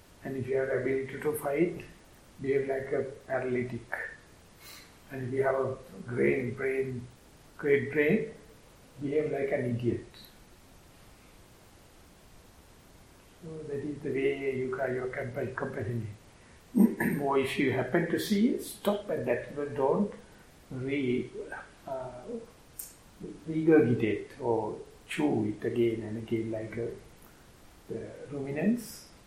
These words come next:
chewing the cud. Let the see, seeing is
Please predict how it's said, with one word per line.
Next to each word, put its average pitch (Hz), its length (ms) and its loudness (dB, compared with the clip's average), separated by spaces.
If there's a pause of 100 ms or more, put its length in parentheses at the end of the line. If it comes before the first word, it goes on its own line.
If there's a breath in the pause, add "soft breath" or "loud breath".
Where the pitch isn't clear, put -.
(580)
chewing 131 240 0
the - 100 0
cud. - 360 2 (2750)
Let 160 220 0
the - 80 -4
see, 208 360 -2 (120)
seeing 151 320 -4
is 151 60 -12